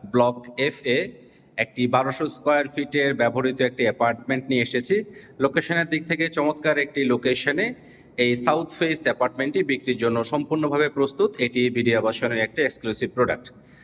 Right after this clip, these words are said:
So, লোকেশনের দিক থেকে চমৎকার একটি লোকেশন এবং অ্যাপার্টমেন্টের সাইজটি হচ্ছে বারোশো স্কয়ার ফিট। যারা basically ছোট সাইজের অ্যাপার্টমেন্ট পারচেজ করতে চাচ্ছেন, তাদের জন্য খুব ভালো একটি ইনভেস্টমেন্ট এটি হতে পারে।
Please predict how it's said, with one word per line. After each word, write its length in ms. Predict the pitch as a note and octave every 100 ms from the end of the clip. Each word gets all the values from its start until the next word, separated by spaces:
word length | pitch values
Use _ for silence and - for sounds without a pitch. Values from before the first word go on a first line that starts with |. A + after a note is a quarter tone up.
| - -
So, 160 | -
লোকেশনের 400 | C3 C#3 E3+ E3+
দিক 120 | D#3+ E3
থেকে 200 | E3 D#3+
চমৎকার 440 | C#3 C3+ - C#3+
একটি 120 | C3
লোকেশন 560 | C3 C3 C3+ C3 G3+ B3+ - - - -
এবং 360 | A2 A#2 A#2
অ্যাপার্টমেন্টের 600 | B2+ B2+ D3+ - D3+ D#3
সাইজটি 380 | D#3 C3 B2+ C#3
হচ্ছে 260 | C#3+ D3 G3+
বারোশো 480 | C#3 A#2 A#2 - A2+
স্কয়ার 360 | - A2 G2
ফিট। 200 | - F2 -
যারা 400 | B2 C3+ C#3 C3
basically 460 | B2+ C#3 C#3 C#3 C#3
ছোট 240 | D3 D3
সাইজের 320 | C#3 C3 B2
অ্যাপার্টমেন্ট 540 | A#2+ - A#2+ B2 C3 B2
পারচেজ 340 | A#2 - -
করতে 220 | B2+ -
চাচ্ছেন, 400 | B2+ A2+ - G#3 A#3+ - - -
তাদের 220 | C#3+ C3+
জন্য 220 | C3 C3+ C#3
খুব 200 | D3 B2+
ভালো 200 | B2 B2
একটি 220 | A#2 B2
ইনভেস্টমেন্ট 540 | A2 A2 A2 F#3+ A3 A#2+
এটি 180 | A2+
হতে 260 | G#2+ D3 C3
পারে। 240 | - D#2+